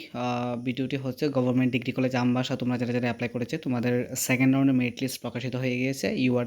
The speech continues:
এসসি, এসটি ক্যাটাগরি ওয়াইজ এখানে সেকেন্ড মেরিট লিস্ট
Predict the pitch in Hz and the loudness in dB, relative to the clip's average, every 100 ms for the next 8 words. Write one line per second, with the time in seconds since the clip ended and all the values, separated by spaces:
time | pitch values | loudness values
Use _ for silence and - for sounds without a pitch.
0 | 127 - 123 - 127 120 117 - 127 127 | -2 -6 -6 -4 -2 -2 -4 -4 -4 -2
1 | 123 123 123 123 - - - - - - | 0 0 2 0 -2 -8 -20 -20 -20 -16
2 | 120 113 120 120 - - _ - - 143 | -8 -4 -2 -2 -6 -20 _ -8 2 6
3 | 147 151 139 135 135 135 - | 6 6 4 2 0 0 -4